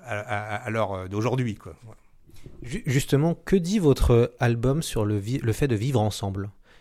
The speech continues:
Speaker 2: Puisque c'est quand même une des grandes thématiques d'Inhumain, c'est le fait de vivre ensemble. Qu'est-ce que vous avez voulu dire sur cette, euh,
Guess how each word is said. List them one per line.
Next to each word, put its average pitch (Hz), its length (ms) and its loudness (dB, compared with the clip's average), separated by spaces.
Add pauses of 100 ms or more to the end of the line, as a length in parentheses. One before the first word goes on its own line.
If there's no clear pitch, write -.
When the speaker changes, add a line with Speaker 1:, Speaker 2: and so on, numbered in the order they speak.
(140)
Speaker 2:
Puisque - 140 -16
c'est - 120 -10
quand 131 120 4
même 139 180 0
une 147 140 0
des 123 80 -2
grandes 123 200 0
thématiques 117 560 -2 (440)
d'Inhumain, 113 640 2
c'est - 220 -8
le 104 80 -2
fait 123 180 -2
de 104 100 0
vivre 123 240 2
ensemble. 131 320 0
Qu'est-ce - 180 -2
que 180 60 0
vous 127 120 4
avez 120 100 6
voulu 107 240 0
dire 110 260 2
sur - 180 -6
cette, - 300 -4
euh, 101 180 0